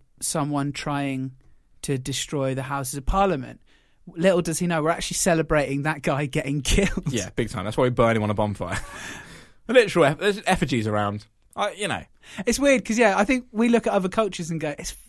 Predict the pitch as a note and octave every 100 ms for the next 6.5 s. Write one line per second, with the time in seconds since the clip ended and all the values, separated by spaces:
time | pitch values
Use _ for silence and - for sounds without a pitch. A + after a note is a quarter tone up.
0 | _ - A#3+ A#3+ A#3+ A3 F3+ D3+ - D#3+
1 | D#3+ E3+ D#3 - C3+ D3+ C#3+ D#3 E3+ F3
2 | F#3+ F#3 F#3 F3+ E3+ D#3 - E3 D3+ D3
3 | D#3 - - - C#4 C4+ D#4 G#3+ G3+ F#3+
4 | F3+ D3+ D#3 E3+ E3+ E3 E3+ G#3 G#3 F#3
5 | D#3 C#3 C#3 C3+ - - D#3 D3+ D3 F#3
6 | F#3 - D3+ D#3